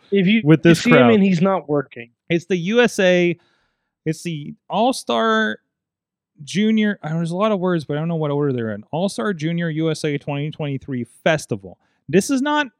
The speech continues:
Speaker 2: officially a New Japan show. <laughs> It's not, like, it's a New Japan adjacent show. Uh, it, the card's ridiculous. The people they have on this is, is, like, freaking nuts.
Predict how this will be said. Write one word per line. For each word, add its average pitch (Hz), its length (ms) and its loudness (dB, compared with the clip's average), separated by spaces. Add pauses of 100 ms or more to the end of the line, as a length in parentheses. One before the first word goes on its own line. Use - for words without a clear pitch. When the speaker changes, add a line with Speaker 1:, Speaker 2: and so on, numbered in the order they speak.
Speaker 2:
officially 247 960 -2
a 214 120 -4
New 220 220 -6
Japan 220 460 -2
show. 208 260 -2
<laughs> - 100 -18 (1400)
It's 185 320 -8
not, 220 280 0 (540)
like, 190 460 -4
it's 180 240 -6
a 175 220 0 (320)
New 190 180 -2
Japan 202 400 -4
adjacent 175 540 -6
show. 247 520 -2 (420)
Uh, 139 440 0
it, 156 160 -4 (100)
the 156 160 2
card's 175 320 2
ridiculous. 120 480 -10
The 139 80 -12
people 151 240 -4
they 135 80 0
have 127 200 -2
on 117 140 -2
this 113 200 -8
is, 107 180 -14
is, 117 180 -10
like, 110 160 -10
freaking 110 320 -14
nuts. - 320 -20